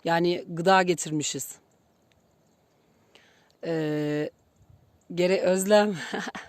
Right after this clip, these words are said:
<laughs> Kesinlikle ilkbahar çok ideal hocam. İlkbahar aşırı ideal. Yani ye-, yollar içinde mesela şuralarda hep çimen falan görürsünüz. Yemyeşil açmış çiçekler görürsünüz. Çok daha güzel, e, manzaralar görürsünüz. Bu da çok güzel.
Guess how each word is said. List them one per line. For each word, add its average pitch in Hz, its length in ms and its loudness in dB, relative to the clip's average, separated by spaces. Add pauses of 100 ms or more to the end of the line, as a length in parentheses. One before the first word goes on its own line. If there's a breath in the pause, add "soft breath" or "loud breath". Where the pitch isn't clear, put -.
(140)
<laughs> - 680 -20
Kesinlikle 202 480 0
ilkbahar 220 420 4
çok 214 220 0
ideal 180 300 4
hocam. 165 280 -4 (380)
İlkbahar 208 500 4 (420)
aşırı 226 320 0
ideal. 170 360 0 (380 loud breath)
Yani 202 340 4
ye-, 220 200 6
yollar 208 400 8
içinde 208 300 0
mesela 208 360 4
şuralarda 220 440 6
hep 233 140 2
çimen 214 320 2
falan 220 340 4
görürsünüz. 160 500 2
Yemyeşil 196 540 2
açmış 190 340 -2
çiçekler - 480 0
görürsünüz. 196 560 -2 (400 loud breath)
Çok 240 240 2
daha 233 160 10
güzel, 208 380 6 (140)
e, 175 400 2
manzaralar 190 560 6
görürsünüz. 165 460 0
Bu 196 80 2
da 247 80 10
çok - 280 2
güzel. 202 260 2